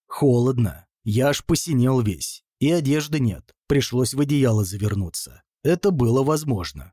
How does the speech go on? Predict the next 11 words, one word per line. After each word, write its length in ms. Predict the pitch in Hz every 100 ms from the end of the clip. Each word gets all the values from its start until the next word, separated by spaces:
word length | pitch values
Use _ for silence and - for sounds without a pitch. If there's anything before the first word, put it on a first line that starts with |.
| _
Меня 280 | 107 131 135
отвязали 580 | 135 123 123 113 127 139
от 220 | 156 -
койки, 320 | 131 147 185
пока 300 | - 151 113
я 180 | 113 139
спал. 500 | - 113 82 - - _ _ -
Но 220 | 127 180
главное 480 | 165 127 123 127 135
не 240 | 143 160
это, 400 | 107 85 82